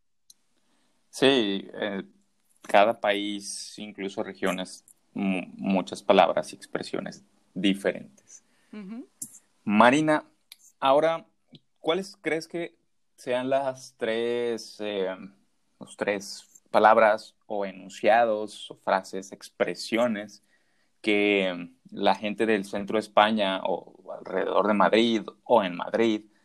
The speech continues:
Speaker 1: o, o en tu pueblo que tengas identificadas que son las que más se usan coloquialmente?
Speaker 2: Expresiones.
Speaker 1: Ujú.
Speaker 2: Pues no sé, no sé si, por ejemplo,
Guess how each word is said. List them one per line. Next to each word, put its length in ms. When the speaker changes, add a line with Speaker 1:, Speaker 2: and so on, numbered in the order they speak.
Speaker 1:
o, 320
o 180
en 140
tu 260
pueblo 520
que 100
tengas 600
identificadas 1000
que 120
son 340
las 240
que 280
más 360
se 120
usan 580
coloquialmente? 1040
Speaker 2:
Expresiones. 1040
Speaker 1:
Ujú. 120
Speaker 2:
Pues 160
no 140
sé, 320
no 160
sé 120
si, 320
por 160
ejemplo, 880